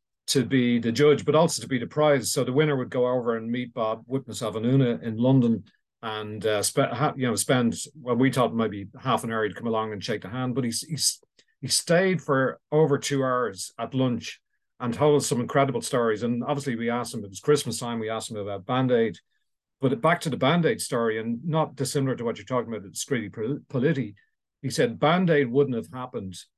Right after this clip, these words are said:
without a B B C D-, D J deciding to play the song back to back twenty times one particular day, because the song had got a certain amount of P R because of Geldof and the people involved, but it was just on the kind of a normal playlist.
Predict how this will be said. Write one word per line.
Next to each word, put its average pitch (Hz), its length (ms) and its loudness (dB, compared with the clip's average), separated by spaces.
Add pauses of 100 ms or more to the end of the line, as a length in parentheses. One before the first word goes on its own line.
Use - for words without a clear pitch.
(180)
without 120 400 2
a 113 40 2
B 143 240 0
B 139 120 0
C 120 300 -4
D-, 131 240 -4
D 139 280 0
J 110 400 -6 (480)
deciding 135 500 2
to 117 80 -6
play 127 680 -2 (100)
the 120 80 -10
song 117 520 -2 (140)
back 147 240 -2
to - 80 -6
back 120 340 -2
twenty 143 440 -2
times 113 540 -8
one 127 280 -2
particular 120 320 -6
day, 113 400 -4 (360)
because 120 320 -2
the 123 80 -4
song 170 240 2
had 151 140 0
got 147 180 2
a 113 80 -2
certain 170 260 -2
amount 139 220 -4
of 107 120 -12
P 123 240 -4
R 120 360 0 (180)
because 113 240 -10
of 98 180 -10 (220)
Geldof 120 520 0
and 101 300 -12
the - 120 -14 (100)
people 117 240 -6
involved, 107 540 -6 (520)
but 165 100 2
it 135 40 2
was 131 160 -6
just - 300 -4
on 135 240 0
the 120 80 2
kind 120 200 -2
of 117 60 0
a 127 60 0
normal 123 340 0
playlist. 143 640 -2